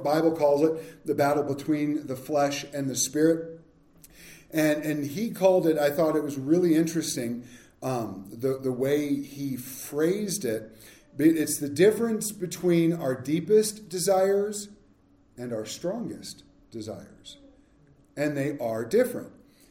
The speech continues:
The deepest desire in my life is to know Jesus, to follow him, and to please him, to honor him, right? That's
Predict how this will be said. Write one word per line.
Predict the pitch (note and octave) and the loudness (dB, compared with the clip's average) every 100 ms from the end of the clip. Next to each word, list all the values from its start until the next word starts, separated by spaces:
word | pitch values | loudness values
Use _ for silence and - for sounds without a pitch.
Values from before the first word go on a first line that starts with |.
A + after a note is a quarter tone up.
| _ - | _ -12
The | A#2 | -10
deepest | D#3 G#3 - A3+ G3 - - - | -2 2 4 6 6 4 -8 -6
desire | D3+ D3 F3+ G#3 F3+ D3 | -2 4 6 6 4 2
in | D3 C#3+ C#3+ | -2 -4 -2
my | D#3 G3+ G3+ | 0 2 4
life | F#3 G3+ C#3+ - - - _ _ _ _ _ _ - | 4 4 0 -6 -16 -20 _ _ _ _ _ _ -12
is | A#2 - | -10 -10
to | A2 | -10
know | G2+ A2+ C3+ C#3+ | -8 -4 -2 -2
Jesus, | B2 A#2 A2+ A#2 G#2+ - - - | -4 -8 -8 -8 -10 -12 -14 -18
to | - | -20
follow | - A2+ A#2+ B2 A#2+ | -10 -6 -2 0 -2
him, | A2 A#2 A2 A2+ - - _ _ | -4 -6 -8 -10 -14 -20 _ _
and | G2+ F2+ | -18 -18
to | |
please | - - B2+ A#2 - | -18 -8 -6 -4 -8
him, | - - _ _ _ _ | -12 -20 _ _ _ _
to | - A2+ | -18 -8
honor | B2 C3+ - | -6 -4 -8
him, | - - - | -14 -20 -12
right? | A#2 B2 | -8 -2
That's | E3+ | -2